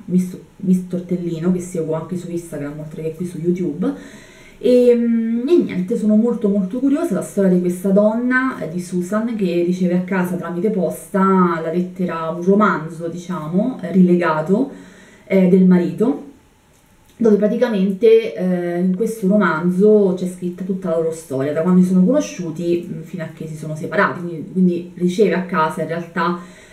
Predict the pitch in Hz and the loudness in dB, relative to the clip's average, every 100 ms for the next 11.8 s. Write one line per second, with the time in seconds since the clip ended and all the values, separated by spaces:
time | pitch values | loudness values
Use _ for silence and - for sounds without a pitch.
0 | - 196 190 190 170 156 - - 151 147 | 2 4 6 4 0 -6 -8 -8 -8 -8
1 | - 139 135 143 131 - 185 180 190 - | -8 -6 -6 -6 -8 -6 -2 2 2 2
2 | 185 170 180 - - 143 139 127 143 143 | 2 2 0 -2 -10 -10 -8 -8 -6 -8
3 | - - - - - - _ _ 190 190 | -10 -20 -20 -20 -20 -20 _ _ 2 6
4 | 185 175 170 170 170 170 302 294 285 254 | 6 4 0 -4 -8 -2 2 2 4 2
5 | 220 220 202 196 180 180 170 165 - 185 | 0 0 2 4 2 0 -4 -6 -8 -6
6 | 165 160 160 156 151 143 139 - - - | -4 -4 -4 -4 -6 -6 -8 -10 -14 -20
7 | _ - - _ _ _ _ _ _ _ | _ -20 -20 _ _ _ _ _ _ _
8 | _ _ _ _ _ _ _ - 190 190 | _ _ _ _ _ _ _ -20 0 2
9 | 190 196 185 185 190 190 277 208 160 156 | 4 4 2 2 0 0 0 0 0 -2
10 | 143 180 156 180 214 180 180 175 - 170 | -4 -8 -6 -2 0 0 0 -2 -2 0
11 | 180 160 151 151 180 240 277 | 2 0 -4 -4 0 0 -2